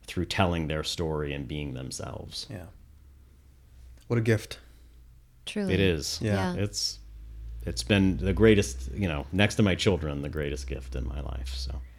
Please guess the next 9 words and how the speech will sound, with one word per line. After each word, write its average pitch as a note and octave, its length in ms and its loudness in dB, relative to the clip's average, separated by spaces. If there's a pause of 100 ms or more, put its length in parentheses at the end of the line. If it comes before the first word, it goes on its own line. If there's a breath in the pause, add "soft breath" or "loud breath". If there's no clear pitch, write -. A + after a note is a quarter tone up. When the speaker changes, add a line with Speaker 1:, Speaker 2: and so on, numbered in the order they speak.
(580 soft breath)
Speaker 3:
So F3+ 160 -4
go F#3 220 2
volunteer F#3 680 2
if F3 120 -4
you F3+ 80 -2
have F3+ 140 -2
the F3+ 120 -4
time. F3 540 0 (640 soft breath)
Or C4 220 10